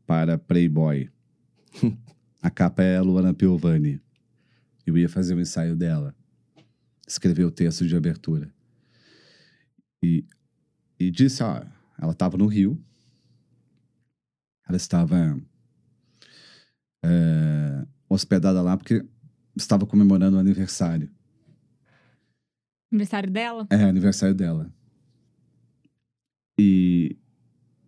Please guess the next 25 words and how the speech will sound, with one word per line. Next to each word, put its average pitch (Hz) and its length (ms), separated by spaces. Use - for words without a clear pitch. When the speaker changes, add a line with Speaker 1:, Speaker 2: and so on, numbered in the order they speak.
Speaker 1:
eu 127 100
disse, 190 220
ó, - 60
"Se - 140
quiser 104 360
vir 104 140
aqui 104 180
em 113 60
Santa 113 300
Teresa", 107 440
eu 101 40
tava 76 220
no 76 220
Santa 87 340
Teresa, 90 560
lá 90 140
no 92 100
Rio, 98 340
"apareça, 143 680
vou 147 160
estar 87 260
de 92 120
noite 92 380
num 98 120
tal 87 560